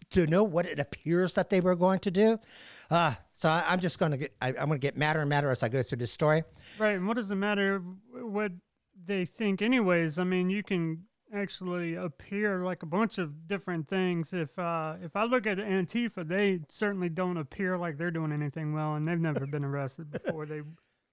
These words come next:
Speaker 2: got to a protest.
Speaker 1: All
Speaker 2: It
Speaker 1: right.
Speaker 2: appears like they can just arrest whoever they want, whenever they want.
Speaker 1: So a couple days later, the Coeur d'Alene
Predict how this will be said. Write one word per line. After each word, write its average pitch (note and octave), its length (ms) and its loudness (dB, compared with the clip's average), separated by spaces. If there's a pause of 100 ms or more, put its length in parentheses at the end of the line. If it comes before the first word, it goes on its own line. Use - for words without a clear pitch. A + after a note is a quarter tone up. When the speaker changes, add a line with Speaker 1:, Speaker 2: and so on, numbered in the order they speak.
Speaker 2:
got D3 240 -2
to E3 180 -8
a C3+ 60 -10
protest. C#3+ 760 -12 (120)
Speaker 1:
All D#3 100 2
Speaker 2:
It G3 40 6
Speaker 1:
right. C#3 80 4
Speaker 2:
appears B3 420 2
like E3 160 -4
they F3 160 -2
can D#3+ 180 -2
just E3 260 -2
arrest D#3+ 380 -2
whoever D#3 300 -2
they C#3+ 140 -2
want, C#3+ 340 -2 (300)
whenever D#3+ 320 0
they D3+ 120 -2
want. D#3 380 -2 (720)
Speaker 1:
So D#3+ 240 2
a D#3+ 40 2
couple C#4+ 280 0
days G#3 280 2
later, F3 240 4
the B2+ 140 0
Coeur G#3+ 280 4
d'Alene D#3 580 2